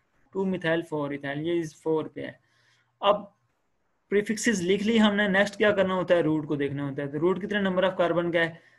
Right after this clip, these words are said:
सिक्स का हेक्स लिखेंगे तो सुफिक्स आपका एएनई आ जाएगा। तो आप कंप्लीट नाम लिख देंगे तो वो कैसे बनेगा हम उसको देखते हैं। ये आपका रूट है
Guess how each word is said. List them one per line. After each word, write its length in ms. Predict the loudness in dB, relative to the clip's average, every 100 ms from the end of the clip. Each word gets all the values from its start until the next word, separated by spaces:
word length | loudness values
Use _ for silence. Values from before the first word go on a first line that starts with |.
| _ -2
सिक्स 260 | 0 0
का 160 | 0 2
हेक्स 300 | 2 2 0
लिखेंगे 380 | -2 -2 0 0
तो 200 | -2 -6 -12 _ _
सुफिक्स 440 | -4 2 2 2 -8 -14 _ _ _ _ _ _ _ _ _ -4
आपका 320 | -4 0 0
एएनई 520 | 2 4 4 2 0 0
आ 140 | -2
जाएगा। 300 | -2 -2 -6 -10 -16 _ _
तो 60 | -6
आप 160 | -6 -4
कंप्लीट 360 | -4 0 0
नाम 260 | 0 0 0
लिख 180 | -2 -2
देंगे 260 | -2 -4
तो 160 | -4 -6 -6 -12 _ _ _ -8
वो 80 |
कैसे 280 | -2 -2 0
बनेगा 300 | -2 -2 -2
हम 160 | -4 -6
उसको 200 | -8 -8
देखते 300 | -6 -6 -6
हैं। 60 | -4
ये 120 | 0
आपका 240 | 0 0 -2
रूट 280 | -2 -2
है 100 | -2